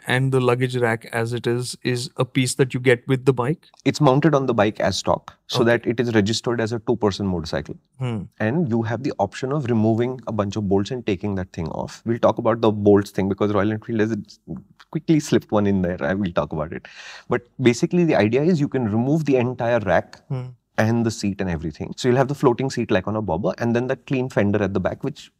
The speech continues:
Speaker 2: presents the idea of a bobber. I
Speaker 1: Okay.
Speaker 2: don't think it's a bad thing though.
Speaker 1: Hmm.
Speaker 2: Because it means, A, you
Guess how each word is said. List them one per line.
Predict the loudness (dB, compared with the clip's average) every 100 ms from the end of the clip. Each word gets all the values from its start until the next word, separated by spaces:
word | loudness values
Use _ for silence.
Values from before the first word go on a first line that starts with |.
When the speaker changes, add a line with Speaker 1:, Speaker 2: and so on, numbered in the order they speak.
| _
Speaker 2:
presents | 2 4 2 0
the | -2
idea | -2 0 -2
of | -4
a |
bobber. | -4 -4 -4 -12 -18 -10
I | 0
Speaker 1:
Okay. | 4
Speaker 2:
don't | 4 4
think | 2
it's | 2 0
a |
bad | 0 0 -2
thing | -4 -4
though. | -6 -12 _ -6
Speaker 1:
Hmm. | -4 -4 -10 -8
Speaker 2:
Because | -2 2 2
it | 0
means, | 0 0 0 -2
A, | 0 0 0 -4
you | -6